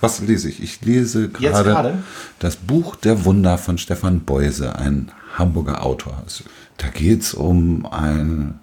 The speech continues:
Speaker 1: soweit ich das bis jetzt erfassen kann, um ein sehr verschrobenes Geschwisterpaar, was beschließt, die
Speaker 2: Roman,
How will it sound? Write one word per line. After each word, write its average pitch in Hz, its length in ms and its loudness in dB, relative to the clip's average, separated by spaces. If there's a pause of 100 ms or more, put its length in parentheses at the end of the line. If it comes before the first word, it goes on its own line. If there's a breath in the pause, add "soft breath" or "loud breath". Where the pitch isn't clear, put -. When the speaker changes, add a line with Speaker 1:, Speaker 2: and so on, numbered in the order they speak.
(300)
Speaker 1:
soweit 78 260 0
ich 76 80 -4
das 71 220 0
bis - 160 -4
jetzt 82 300 2
erfassen - 440 -2
kann, 78 240 0
um 80 200 0
ein 80 320 2
sehr 78 260 4
verschrobenes 82 640 0
Geschwisterpaar, 101 880 0
was 87 200 2
beschließt, - 840 -2 (120)
die 78 340 -2 (1300 loud breath)
Speaker 2:
Roman, 104 380 4